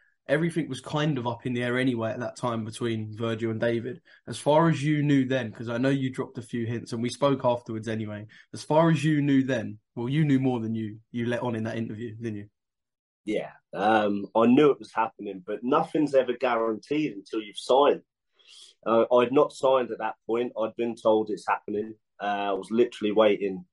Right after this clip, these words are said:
Speaker 2: What was it, two weeks ago we spoke? It weren't
Speaker 1: Yeah.
Speaker 2: long, was it? Um, and, and yeah, I don't ever wanna jinx anything. Well, I found out from my L A experience, nothing's ever guaranteed till the other guy's in the ring opposite you. <laughs> So,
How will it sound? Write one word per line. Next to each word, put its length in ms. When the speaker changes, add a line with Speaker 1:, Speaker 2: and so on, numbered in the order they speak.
Speaker 2:
What 120
was 100
it, 80
two 160
weeks 240
ago 160
we 80
spoke? 340
It 60
weren't 240
Speaker 1:
Yeah. 60
Speaker 2:
long, 180
was 160
it? 180
Um, 540
and, 300
and 200
yeah, 240
I 160
don't 260
ever 220
wanna 220
jinx 340
anything. 480
Well, 320
I 160
found 300
out 180
from 360
my 380
L 180
A 120
experience, 760
nothing's 380
ever 160
guaranteed 640
till 100
the 120
other 140
guy's 280
in 140
the 60
ring 120
opposite 400
you. 160
<laughs> 120
So, 340